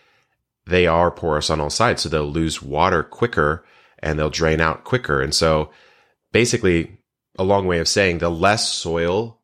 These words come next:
volume you have relative to surface area around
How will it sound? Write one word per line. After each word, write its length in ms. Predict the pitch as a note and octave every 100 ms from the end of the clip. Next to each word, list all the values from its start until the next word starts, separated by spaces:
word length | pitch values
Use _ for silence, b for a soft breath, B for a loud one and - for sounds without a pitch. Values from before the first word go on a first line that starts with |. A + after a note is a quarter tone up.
| _
volume 540 | D#2 D#2 D2+ E2+ G2+ A2
you 140 | G#2
have 440 | G2+ G2+ G2+ -
relative 500 | E2+ F2 F2 F#2+ E2+ -
to 140 | E2
surface 460 | - F2 E2+ E2+ -
area 420 | E2+ E2+ E2 D#2+
around 720 | E2 C#2+ C2 D2+ D2+ F2 F#2+